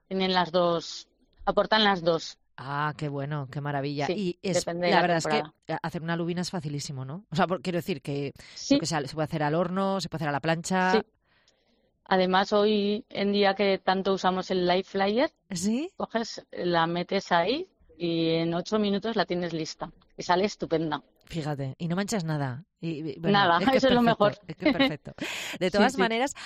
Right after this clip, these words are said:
Speaker 2: hay algo importante de comprar en, en, en, en la pescadería de siempre, por ejemplo, ¿no? Como en este caso vosotros el Taustano,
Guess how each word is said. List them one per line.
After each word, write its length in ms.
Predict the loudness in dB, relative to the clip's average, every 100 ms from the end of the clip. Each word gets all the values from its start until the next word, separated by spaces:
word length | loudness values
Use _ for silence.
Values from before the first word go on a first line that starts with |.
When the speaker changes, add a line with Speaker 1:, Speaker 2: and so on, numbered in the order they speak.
| -4
Speaker 2:
hay 160 | 0 2
algo 180 | 2 2
importante 640 | 2 0 2 0 0 0
de 120 | 0
comprar 360 | 0 -2 0 2
en, 260 | 2 0 -4
en, 360 | -6 -6 -8 -8
en, 420 | -8 -8 -8 -8
en 140 | -8 -8
la 80 |
pescadería 1080 | -6 -6 -4 -4 -4 -4 -2 0 2 2 2
de 100 | 0
siempre, 560 | -2 -2 -2 0 -2 -2
por 180 | -2 -6
ejemplo, 380 | -4 -4 -2 -2
¿no? 100 | 0
Como 360 | 2 2 2
en 80 | 0
este 180 | -4 -4
caso 200 | -4 -2
vosotros 380 | -4 -6 -8 -6
el 220 | -6 -2
Taustano, 540 | -2 -2 -2 0 -2